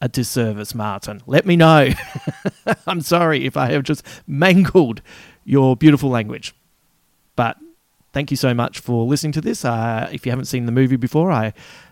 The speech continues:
hope it, uh, inspires you to check it out. And if you have seen the movie, you already know how beautiful it is, so you'll enjoy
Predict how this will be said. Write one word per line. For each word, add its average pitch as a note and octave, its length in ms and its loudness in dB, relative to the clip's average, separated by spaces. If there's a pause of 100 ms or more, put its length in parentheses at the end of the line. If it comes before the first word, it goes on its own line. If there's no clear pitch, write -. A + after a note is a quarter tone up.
(140)
hope B2 340 -4
it, A2+ 280 -6
uh, - 40 -6
inspires A#2 520 -4
you A#2+ 60 -4
to G#2+ 80 -6
check - 240 -6
it A2 60 -8
out. C3 280 -4
And A#2 140 -10
if - 140 -12
you A2 60 -6
have A#2 140 -6
seen G#2+ 220 -10
the G#2+ 60 -12
movie, G#2+ 320 -10
you A2 100 -4
already G#2+ 300 -2
know G#2+ 200 -10
how G2+ 180 -14
beautiful A2 440 -14
it G#2+ 80 -14
is, A2 140 -14
so A2 140 -8
you'll G#2 260 -8
enjoy G#2+ 500 -4